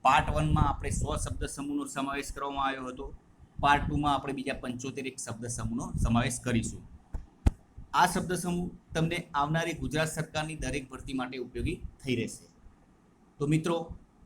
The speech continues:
જો તમે ચેનલ ઉપર નવા હોય તો પ્લીઝ ચેનલને સબસ્ક્રાઇબ કરી દેજો અને બેલ આઇકનને પણ દબાવી દેજો, જેથી કરીને આવનાર હરેક વીડિયોની નોટિફિકેશન સૌપ્રથમ આપને મળી રહે અને આપની તૈયારીમાં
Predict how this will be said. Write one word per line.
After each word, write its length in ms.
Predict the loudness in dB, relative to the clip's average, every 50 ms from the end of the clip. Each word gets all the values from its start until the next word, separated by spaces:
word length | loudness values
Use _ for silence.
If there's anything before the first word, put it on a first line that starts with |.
| _ -4 -2
જો 80 | 0
તમે 180 | 0 0 -2 -2
ચેનલ 280 | 0 2 2 2 2
ઉપર 220 | 2 0 0 2 2
નવા 240 | 4 4 4 4 4
હોય 140 | 4 2
તો 100 | 2 -2
પ્લીઝ 260 | -6 -4 -4 -4 -4 -4
ચેનલને 320 | -4 -4 -4 -2 -4 -4
સબસ્ક્રાઇબ 520 | -6 -6 -10 -12 -12 -4 0 0 0 0 -2
કરી 160 | -2 -2 -2
દેજો 260 | 0 -2 -2 -2 -4 -6
અને 260 | -6 -8 -4 -4 -2
બેલ 260 | 0 0 0 2 2
આઇકનને 340 | 0 0 0 -2 -2 -2 -2
પણ 200 | -2 -4 -6 -6
દબાવી 240 | -6 -6 -6 -10 -10
દેજો, 220 | -14 -16 -20 -20 -12 -4
જેથી 280 | -2 -2 -2 -2 -4 -4
કરીને 440 | -4 -6 -6 -6 -6 -8 -10 -6 -2
આવનાર 440 | 0 0 0 0 -2 -2 -2 -2 -2 -4
હરેક 320 | -4 -2 -2 -2 -4 -4 -6
વીડિયોની 300 | -4 -4 -4 -4 -4 -6
નોટિફિકેશન 480 | -8 -8 -8 -8 -10 -10 -8 -8 -8
સૌપ્રથમ 500 | -6 -6 -6 -6 -8 -8 -10 -10 -6 -6
આપને 260 | -6 -6 -6 -8 -8
મળી 260 | -8 -8 -6 -6 -4 -2
રહે 240 | -2 -2 -2 -4
અને 400 | -6 -10 -18 _ -8 0 2 2
આપની 280 | 2 2 0 -2 -4 -2
તૈયારીમાં 600 | -2 -2 -2 0 0 0 2 2 2 0 0